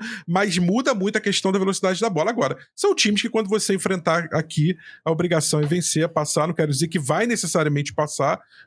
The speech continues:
mas é o que nós esperamos e a diferença técnica é pra isso, a diferença de investimento, de elenco, e o trabalho do Thiago Nunes tem que ser pra isso. Agora, vai chegar numa terceira fase, passando dessa, dessa segunda, que aí vai pegar provavelmente o Red Bull Bragantino,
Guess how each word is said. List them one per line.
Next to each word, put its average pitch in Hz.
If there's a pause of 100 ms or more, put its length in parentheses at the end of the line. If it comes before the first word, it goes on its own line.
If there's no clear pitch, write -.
mas 156
é 170
o 160
que 208
nós 156
esperamos 170
e 151
a 143
diferença 139
técnica 139
é 143
pra 143
isso, 147
a 147
diferença 139
de 139 (300)
investimento, 147
de 151
elenco, 156 (260)
e 175
o 196
trabalho 180
do 196
Thiago 180
Nunes 170
tem 196
que -
ser 196
pra 233
isso. 139
Agora, 131
vai 151
chegar 160
numa 143
terceira 135
fase, 147 (360)
passando 139
dessa, 131
dessa 120
segunda, 135 (400)
que 240
aí 180
vai 180
pegar 175
provavelmente 156
o 180
Red 165
Bull 147
Bragantino, 180